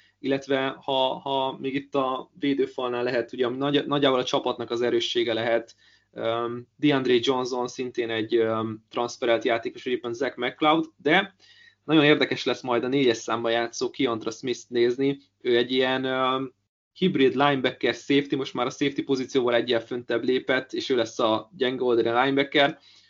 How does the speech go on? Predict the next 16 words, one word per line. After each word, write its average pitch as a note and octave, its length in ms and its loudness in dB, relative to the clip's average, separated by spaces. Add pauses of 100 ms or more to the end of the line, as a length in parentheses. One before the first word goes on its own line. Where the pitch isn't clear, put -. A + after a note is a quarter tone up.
(260)
Hogyha C3 220 -4
mérkőzés D3 400 4
előtt C3 200 2
csak B2 140 -4
egy B2 140 -2
védőt A#2 300 2
ko-, B2+ 240 -8
karikázunk B2+ 540 0
be, A#2 100 0
és - 140 -2
az A#2+ 80 -6
nem B2+ 200 -4
Bolden, B2 320 2
akkor A#2 240 -2
legyen A2 220 2
inkább G2+ 420 -4